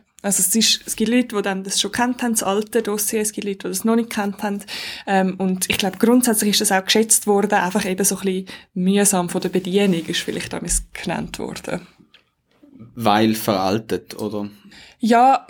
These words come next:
Speaker 1: genau. Also, es ist auch vorher so gewesen, dass es eine Webseite gibt und einen Login-Bereich.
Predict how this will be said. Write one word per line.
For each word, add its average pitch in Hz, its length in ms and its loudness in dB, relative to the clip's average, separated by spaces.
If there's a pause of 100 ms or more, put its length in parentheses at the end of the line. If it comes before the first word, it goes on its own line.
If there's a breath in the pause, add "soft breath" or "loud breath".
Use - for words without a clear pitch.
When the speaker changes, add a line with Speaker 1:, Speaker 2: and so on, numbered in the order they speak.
Speaker 1:
genau. 220 320 4
Also, 196 200 2 (160)
es - 200 -2
ist 262 100 4
auch 247 80 4
vorher 277 240 4
so 262 140 0
gewesen, 247 180 -6
dass 214 140 -4
es - 60 -2
eine 214 120 -2
Webseite 233 440 -2
gibt 220 300 -2
und 208 320 -2
einen 185 520 -4 (140)
Login-Bereich. 226 800 2